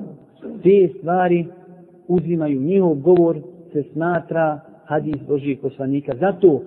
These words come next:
što su ashabi bili daleko od toga da govore o gajb stvarima, osim da su to čuli od poslanika. Ali se nekada desi da ne kaže: „Čuo sam poslanika”, već to on spomeni.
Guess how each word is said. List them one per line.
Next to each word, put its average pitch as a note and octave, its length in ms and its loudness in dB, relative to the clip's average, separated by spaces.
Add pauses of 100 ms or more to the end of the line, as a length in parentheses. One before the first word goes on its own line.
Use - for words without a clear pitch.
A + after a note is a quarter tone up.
(140)
što D#3 140 -6
su F3 180 -6
ashabi E3+ 680 0 (260)
bili F3+ 340 0
daleko F#3+ 680 4
od A3+ 200 0
toga D#3 420 6 (240)
da C#3+ 200 0
govore F3 580 6
o D3+ 100 4
gajb F#3 280 2 (180)
stvarima, F3 580 0 (140)
osim G#3 320 4
da D3+ 100 -2
su D3 140 -8
to F3 180 2
čuli E3 220 -4
od C#3+ 60 -2
poslanika. C3 640 -8
Ali A3+ 280 2
se G#3 80 -2
nekada G#3+ 360 0
desi G#3 280 4
da G3+ 120 2
ne B3+ 120 2
kaže: A3 240 2
„Čuo A#3+ 260 6
sam G#3 160 -4
poslanika”, G3+ 460 -2
već G3+ 240 0
to A3+ 180 6
on F#3+ 180 4 (880)
spomeni. C#3+ 480 2